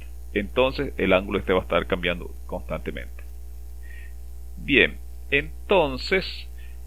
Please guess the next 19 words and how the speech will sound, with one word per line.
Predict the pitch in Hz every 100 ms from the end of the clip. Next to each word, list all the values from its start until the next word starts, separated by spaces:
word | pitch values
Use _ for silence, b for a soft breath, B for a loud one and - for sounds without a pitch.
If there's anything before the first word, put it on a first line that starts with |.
| - - - - -
eh, | 113 107 101 98 95 87 78 - - - - - - - - - - - - -
lo | 123 113 -
que |
vamos | 117 165 180
a |
hacer | 156 165
aquí | 151
es | 156
lo |
siguiente. | 143 147 135 107
Aquí | -
tenemos | 160 202 165
unas | 165 156
expresiones | - 127 123 92 110 139 - - - -
para | 151 110 120 151 - - b b b - - - - - - - -
los | 113 107 104 101 98 92 92 90
vectores | 98 - 110
unitarios | 113 98 98 104
polares. | 87 71 -